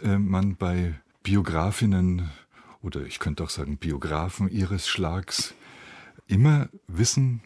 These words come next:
muss oder ich sich immer dessen bewusst sein muss, dass viel von den eigenen Interessen des Biografen da verhandelt werden und behandelt werden. Welche Rolle spielte denn diese ihre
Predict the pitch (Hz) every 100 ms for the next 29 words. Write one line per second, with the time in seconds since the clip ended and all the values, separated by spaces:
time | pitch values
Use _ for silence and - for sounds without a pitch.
0 | - 107 117 - 87 85 95 - 92 104
1 | 101 90 - 90 85 110 - 90 95 98
2 | 101 - - 101 - - - _ - -
3 | - 113 131 110 - _ _ - 95 95
4 | 98 - 104 120 120 104 104 95 95 101
5 | - 78 - - - - - - - -
6 | - - 85 80 - 62 - 80 80 78
7 | - _ - 87 76 76 78 - 73 -
8 | - - 90 - 90 76 76 76 - -
9 | - - - _ - - - - - -
10 | - 98 - 104 90 127 117 - 120 123
11 | 117 - 101 101 98 92 - _ - 101
12 | 107 - 95 90 87 85